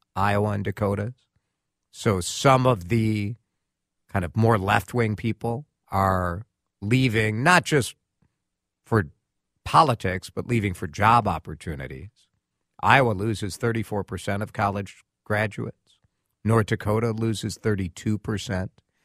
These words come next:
Illinois gets twenty percent more graduates than it produces. Minnesota gets eight percent more graduates than it produces. I do think it's part of a nationalization of politics that we see imbuing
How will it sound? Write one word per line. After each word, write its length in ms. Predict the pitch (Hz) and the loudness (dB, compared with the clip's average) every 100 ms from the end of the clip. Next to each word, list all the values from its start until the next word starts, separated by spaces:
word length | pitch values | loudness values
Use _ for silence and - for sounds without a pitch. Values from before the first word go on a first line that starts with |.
| _ _ _ | _ _ _
Illinois 560 | 147 151 139 127 151 139 | 2 4 6 4 4 2
gets 720 | 101 104 143 156 - - - - | 0 2 4 2 -2 -18 -20 -20
twenty 400 | - 139 127 117 | 0 0 2 0
percent 500 | - 110 - 107 98 | -2 -2 0 0 0
more 360 | 104 101 104 95 | 0 2 2 2
graduates 640 | 98 92 80 87 87 - | 0 0 0 -4 -6 -6
than 120 | 92 | -6
it 160 | 82 - | -6 -8
produces. 640 | - 82 127 135 - 82 | -6 -2 -2 -4 -6 -6
Minnesota 760 | 113 117 110 - 147 220 - 104 _ _ _ _ - | -2 0 -2 -2 0 2 0 -4 _ _ _ _ 0
gets 380 | 104 135 113 - - - | 6 6 6 -2 -4 2
eight 280 | 156 156 | 4 2
percent 520 | - 123 - 110 87 80 | 0 0 2 0 0 0
more 240 | 101 98 | 2 2
graduates 640 | 82 92 80 78 78 71 | 2 0 -2 -6 -12 -14
than 220 | - 101 87 | -6 -4 -4
it 160 | 73 | -8
produces. 580 | - 85 71 - - - _ _ _ _ _ _ _ - | -10 -10 -10 -16 -20 -20 _ _ _ _ _ _ _ 6
I 220 | 160 233 | 8 8
do 260 | 185 147 170 | 8 6 6
think 300 | - 113 98 | 4 2 2
it's 100 | 95 | -2
part 240 | - 117 | 2 2
of 80 | 90 | 2
a 60 | 92 | -2
nationalization 1120 | 90 95 107 - 104 87 78 90 90 - 98 | 0 2 2 0 -6 -6 -4 -4 -4 -6 -8
of 100 | 90 | -4
politics 680 | 87 85 92 - 101 101 - | -2 -2 -2 -6 -8 -10 -8
that 180 | 98 - | -8 -4
we 160 | 101 | -4
see 260 | 95 110 95 | -4 -4 -2
imbuing 540 | 82 80 95 92 90 | -4 -4 -2 -2 -4